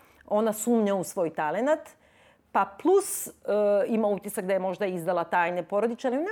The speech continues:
ona u nekom bukvalnom i banalnom smislu, nego da nije pravedno poslužila. E, smešno je u knjizi baš zato što ti, e, pisci koji su baš poznati po toj autofikciji,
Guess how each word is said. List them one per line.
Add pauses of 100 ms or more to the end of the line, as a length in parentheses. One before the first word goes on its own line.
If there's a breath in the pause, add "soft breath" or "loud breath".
ona
u
nekom
bukvalnom
i
banalnom
smislu,
nego
da
nije
pravedno (520 soft breath)
poslužila. (240 loud breath)
E,
smešno
je
u
knjizi
baš
zato
što
ti,
e,
pisci
koji
su
baš
poznati
po
toj
autofikciji,